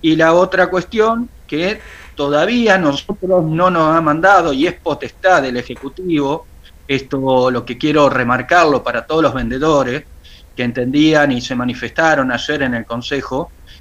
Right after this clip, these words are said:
es que nosotros como concejales no tenemos la potestad de decir dónde van a estar los puestos, ni tampoco quiénes son los que van a habitar esos puestos. Entonces, digo, para, para que por lo menos tengan la claridad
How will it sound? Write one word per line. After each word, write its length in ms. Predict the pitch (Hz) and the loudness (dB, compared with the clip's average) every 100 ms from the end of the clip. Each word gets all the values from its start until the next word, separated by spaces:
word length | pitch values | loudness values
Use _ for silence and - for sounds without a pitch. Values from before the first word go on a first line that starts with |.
| - | -14
es 100 | 127 | -6
que 120 | 143 | -2
nosotros 500 | 143 151 220 214 202 | 0 2 2 0 0
como 180 | 175 165 | 2 0
concejales 540 | 151 156 170 196 190 180 | -2 -2 0 0 2 0
no 100 | 175 | -2
tenemos 400 | 175 185 180 165 | -2 -2 0 0
la 140 | 151 | 0
potestad 640 | 147 147 147 - 185 196 196 - - - | -2 -4 -6 0 4 4 2 -12 -20 -2
de 120 | 147 | 2
decir 500 | 147 139 - 131 123 | 2 2 0 -2 -2
dónde 340 | 185 240 214 196 | 2 2 2 0
van 140 | 196 | 0
a 60 | 180 | 0
estar 180 | 190 | 0
los 160 | 180 175 | 0 -2
puestos, 420 | - 202 208 208 | -2 -4 -2 -4
ni 120 | 185 156 | -4 -4
tampoco 540 | 156 156 180 175 - | -4 -4 -4 -4 -6
quiénes 320 | - 180 165 | -4 -4 -2
son 320 | - 185 214 - - - - - | 0 0 -2 -6 -20 -20 -12 -8
los 140 | 123 | -6
que 200 | - 139 | -2 0
van 440 | 139 175 185 143 - - | 4 4 4 2 -4 -10
a 100 | 127 | -4
habitar 420 | 131 127 127 139 131 | -4 -4 0 0 0
esos 260 | - 123 | -4 -8
puestos. 440 | - 120 - 104 95 - - - - - - | -8 -8 -8 -16 -18 -20 -20 -20 -20 -18 -12
Entonces, 580 | 131 131 165 165 175 170 | -8 -2 -2 0 2 4
digo, 800 | 165 165 160 156 151 147 147 - | 6 6 6 4 4 2 -2 -2
para, 400 | 151 156 156 147 | 2 4 2 2
para 360 | 156 151 147 | 2 2 2
que 180 | - 139 | -2 -8
por 180 | 135 156 | -4 -2
lo 120 | 170 | 0
menos 640 | 247 277 254 202 151 143 - | 2 4 6 6 6 2 -2
tengan 340 | 170 170 156 | -4 0 2
la 160 | 143 - | 0 0
claridad 640 | 143 139 143 180 214 - | 0 0 2 4 4 4